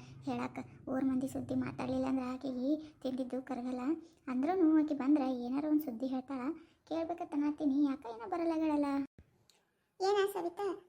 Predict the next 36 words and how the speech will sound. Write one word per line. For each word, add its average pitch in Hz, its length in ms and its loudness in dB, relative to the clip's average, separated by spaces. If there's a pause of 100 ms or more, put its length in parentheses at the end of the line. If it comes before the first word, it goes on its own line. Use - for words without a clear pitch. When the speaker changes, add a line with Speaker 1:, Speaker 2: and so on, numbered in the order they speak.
Speaker 2:
ಯಾಕ 349 140 -4 (100)
ಕುತ್ತಿಯಲ್ಲ 381 400 -2 (100)
ಹೊರಗ? 359 220 2 (400)
ಅಡಿಗೆ 330 240 0
ಗಿಡಿಗೆ 381 280 0
ಆಗ್ಯದ 359 240 0 (120)
ನೀವು? 349 200 2 (300)
ಯಾಕ 349 140 -6 (100)
ಇಟ್ಟು 370 180 0
ಜಲ್ದಿ 381 240 4
ಹೊರಗ್ 359 200 4
ಬಂದ್ 359 160 6
ಕುತ್ತಿಯಲ್ಲ 359 400 6
ಮುಂಜಾನೆ 359 280 2
ಮುಂಜಾನೆ? 349 300 2 (560)
Speaker 1:
ಅಯ್ಯ 294 140 6 (160)
ಪಾರಕ್ಕ, 262 300 -4 (160)
ಆಗ್ಯದ 262 260 4
ನೋಡ, 285 140 8 (180)
ಎಲ್ಲ 254 140 0 (100)
ಕೆಲ್ಸ 277 260 -2
ಆಗ್ಯದ. 269 240 0 (460)
ಹಿಂಗೆ 311 240 4 (160)
ಶಾಂತಕ್ಕ 302 400 0 (120)
ಬರ್ತೀನಿ 294 320 4
ಅಂದಿದ್ಲು, 277 260 4 (120)
ಯಾಕ 247 160 -2 (120)
ಏನೋ 277 180 2
ಬಂದಿಲ್ಲ, 262 280 2 (440)
ಅದಕ್ಕೆ 262 280 -4
ಆಕಿಗೆ 277 300 -2
ಕಾಯ್ಲಾಕತ್ತಿದೆ 254 640 -4
ನೋಡು, 254 140 -4 (200)
ಯಾವಾಗ 262 260 2
ಬರ್ತಾಳೇನಂತ 254 600 -4
ಹೇಳಿ. 247 140 -8